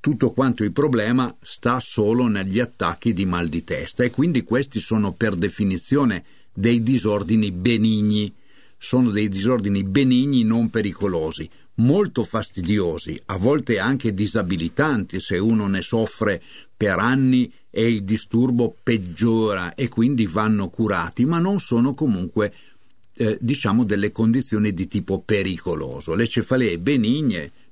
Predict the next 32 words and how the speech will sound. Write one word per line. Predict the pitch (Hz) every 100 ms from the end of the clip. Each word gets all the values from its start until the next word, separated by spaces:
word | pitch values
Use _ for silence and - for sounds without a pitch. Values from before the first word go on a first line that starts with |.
| -
non | 117 120
pericolose | 90 98 - 135 113 127 90
sono | - 95 82
l'emicrania, | 80 78 92 92 123 135 131 131 120
la | 80 -
cefalea | 82 - 78 76
tensiva, | 80 85 107 104 - 127 123 120 113 107 - -
la | -
cefalea | 82 90 82 80 80
a | 104
grappolo, | 110 131 117 - 117 113 110 - -
le | -
cefalee | 87 104 - 95 95 87 85
con | 90 80
origine | 78 80 76 80 90
dal | 123 127
collo, | - 139 120 110 107 - - -
le | -
cefalee | 98 92 85 95 95 92 90 87
di, | 85 92 85 85
che | 87
svegliano | - 92 85 82 87
di | 123
notte, | 139 98 90
insomma | 110 - 110
tutte | 107 175 131 139
queste | 120 - 107
cose | - 107 92 101 -
che | 104
abbiamo | 98 101 101 60 -
discusso | 98 98 101 101 - 113 - 90
finora | - 101 110 95